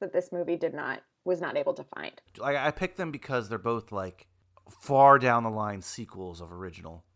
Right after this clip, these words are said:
Speaker 2: films that
Speaker 1: Absolutely, yes.
Speaker 2: were
Speaker 1: They're
Speaker 2: beloved.
Speaker 1: on trend that way as well. Oh, the layers.
Speaker 2: Oh, the layers.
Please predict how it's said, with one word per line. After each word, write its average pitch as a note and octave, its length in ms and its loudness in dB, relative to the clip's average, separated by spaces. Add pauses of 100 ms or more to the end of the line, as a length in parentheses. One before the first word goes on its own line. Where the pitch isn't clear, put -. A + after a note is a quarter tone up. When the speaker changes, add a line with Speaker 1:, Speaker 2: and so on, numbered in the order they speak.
(240)
Speaker 2:
films F2 380 -10
that F#3+ 160 0
Speaker 1:
Absolutely, D#3 400 -2
yes. D#3+ 140 0
Speaker 2:
were F3 80 -10
Speaker 1:
They're E3+ 160 0
Speaker 2:
beloved. F3+ 160 -4
Speaker 1:
on G3 40 -8
trend D#3 320 -6
that - 160 -2
way - 180 -2
as - 140 -8
well. - 280 -6 (440)
Oh, C4+ 180 12
the A3 120 8
layers. E3+ 520 4 (960)
Speaker 2:
Oh, E3+ 360 4
the C#3+ 140 -2
layers. E2+ 880 -10